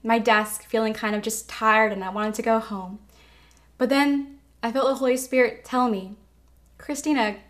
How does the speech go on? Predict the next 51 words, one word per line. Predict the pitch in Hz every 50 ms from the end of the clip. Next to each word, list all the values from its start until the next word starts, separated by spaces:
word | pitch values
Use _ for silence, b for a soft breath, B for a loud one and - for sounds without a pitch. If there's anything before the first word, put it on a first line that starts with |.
| _ -
go | 254 254 269
out | 277 277 277 277 277
to | - 247
the | - 240 240
hallway." | 226 233 220 220 214 185 180 - - 185 208 - _ _ _ _ _ _ _ _ _ _ _ _ _ _ _ _ _ _ - -
Okay, | 240 240 233 214 190 196
well, | 202 202 196 202 220 233 - - _ _
taking | - - 240 240 269 262
a | 254
break | 254 233 226 220 220
from | - 233 226
my | 220 220
desk | 220 202 180 180 - - -
for | 208
a | 202 202
moment | 208 202 208 214 208
would | 220 214 -
be | 254 233
nice. | 196 175 180 208 - - - - - B B B B B B B B B
So | B - - 285
I | 247
went | 240 240 247
out | 247 247 247 -
and | 240 226
went | 226 220
to | 226 -
the | 269 254
hallway, | 254 240 208 196 196 185 185 190
and | 185 180
I, | 185 190 214 - b b b b b b b b b b b
um, | 214 208 196 190 190 190 208 226 240
when | 233 254 277
I | 277
went | 277 285 285 285
out | 277
to | 285 294
the | 294 285 277
hallway, | 277 277 285 277 247 208 185 185 185 196 226 - - - _ -
I | - 220 220
saw | 220 - 233 233 233 233 240
a |
lady | 226 208 202 202 214 214 220 233 - - _ _ _ _ _ _ _ _
step | - - - 240 233 233 233
out | 220 226 226
from | 247 240
the | 247 240
restroom, | 220 208 202 202 - - - 208 196 208 220 208 190
and | 190 226 - b b b b b b b b b b b
I | 233
saw | 226 - 262 262
her | 262 262 269